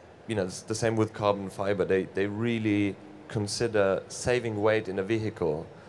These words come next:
like, how much fuel can you save on the road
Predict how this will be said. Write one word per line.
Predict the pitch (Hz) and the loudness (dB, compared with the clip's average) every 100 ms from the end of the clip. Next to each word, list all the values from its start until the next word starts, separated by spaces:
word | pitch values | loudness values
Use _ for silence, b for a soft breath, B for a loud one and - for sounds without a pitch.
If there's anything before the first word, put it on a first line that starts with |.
| B | B
like, | 101 | 0
how | - 131 127 | 0 -2 0
much | 123 113 104 - - - | 2 2 2 -2 -12 -16
fuel | - - 147 139 110 | -14 -2 4 6 4
can | - 110 | -2 -8
you | 104 | -6
save | - 107 104 | -2 -2 -2
on | 98 | -6
the | 92 | 0
road | 107 104 87 | 4 6 4